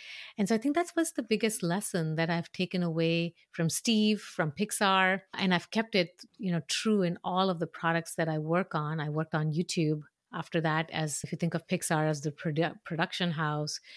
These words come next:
YouTube was really the distribution. Like, how do we use internet to distribute all kinds of stories and narratives, wh-, whether it's an individual or a large production house like a Pixar or a Disney?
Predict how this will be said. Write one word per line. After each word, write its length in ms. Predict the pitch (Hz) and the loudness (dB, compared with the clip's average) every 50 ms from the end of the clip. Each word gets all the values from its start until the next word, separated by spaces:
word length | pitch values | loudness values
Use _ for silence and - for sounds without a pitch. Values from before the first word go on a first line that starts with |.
| - - - _ 180 | -20 -20 -8 _ 0
YouTube 380 | 196 190 - - 196 180 160 | 0 0 2 0 0 2 2
was 220 | 165 170 165 156 160 | 2 0 2 2 2
really 220 | 160 156 156 156 | 2 2 2 0
the 140 | 143 - 151 | 0 -2 -2
distribution. 920 | 139 160 151 - - - 156 139 143 147 151 - - 185 175 180 180 180 | 0 0 -2 -2 -2 -4 -4 -2 -2 -2 -4 -2 -2 0 0 0 0 0
Like, 160 | 156 151 - | -2 -4 -4
how 160 | - - 170 165 | -2 0 0 2
do 100 | 175 160 | 2 0
we 60 | 165 | 0
use 280 | 160 151 160 160 160 - | 0 0 0 -2 -2 -2
internet 600 | - 185 160 - 180 180 185 190 202 - - - - _ - - - - _ _ - | -4 -4 -2 -2 -2 0 0 0 0 -2 -4 -10 -16 _ -20 -20 -20 -20 _ _ -2
to 80 | 185 | -2
distribute 800 | 156 143 190 190 - - - 202 170 160 180 185 190 196 190 - - _ _ _ _ - | 0 2 2 0 2 2 2 0 2 2 2 4 4 2 0 -2 -8 _ _ _ _ 0
all 260 | 202 196 220 233 226 | 4 4 4 4 2
kinds 520 | 226 - - 190 180 196 208 202 196 180 | 0 -4 0 2 4 4 4 4 4 2
of 100 | 185 170 | 2 0
stories 600 | - - - - 165 165 160 160 156 156 160 - | 0 -2 0 2 2 2 2 2 0 -2 -2 -4
and 200 | - 175 165 160 | -2 -2 -2 0
narratives, 680 | 165 160 156 160 160 156 - 165 160 175 170 170 - - _ - - - - - - - _ - | 0 0 0 -2 -2 -2 -2 -4 -4 -4 -4 -6 -8 -8 _ -16 -18 -18 -18 -20 -20 -20 _ -12
wh-, 320 | 175 170 175 185 - - | -6 -2 0 0 0 -2
whether 300 | 247 196 180 185 175 180 | -2 0 2 4 4 6
it's 200 | 180 175 170 - | 4 4 2 0
an 160 | 202 180 170 170 | 0 2 2 4
individual 800 | 170 180 170 175 156 175 185 170 - 175 165 160 156 156 170 - | 4 4 4 4 4 2 2 2 2 2 4 4 4 2 2 0
or 160 | - 165 156 151 | 0 0 0 2
a 80 | 151 | 2
large 500 | 151 151 156 156 156 160 165 160 - - | 2 2 2 2 4 4 2 2 0 -4
production 480 | - 160 143 156 147 - - - 156 156 | -4 -2 -2 -2 -2 -2 -4 -4 -4 -2
house 320 | 139 156 147 156 151 - | -2 -2 -2 -2 -2 -2
like 240 | 165 151 165 170 - | 0 0 0 0 -2
a 60 | 165 | -4
Pixar 340 | - - 160 - - 165 156 | -4 -4 -6 -4 -2 -2 0
or 180 | 156 156 151 151 | 0 0 0 0
a 100 | 151 147 | 0 -2
Disney? 580 | 147 160 165 170 156 160 156 156 156 160 170 | 0 -2 -2 0 0 -2 -2 -2 -2 -2 -4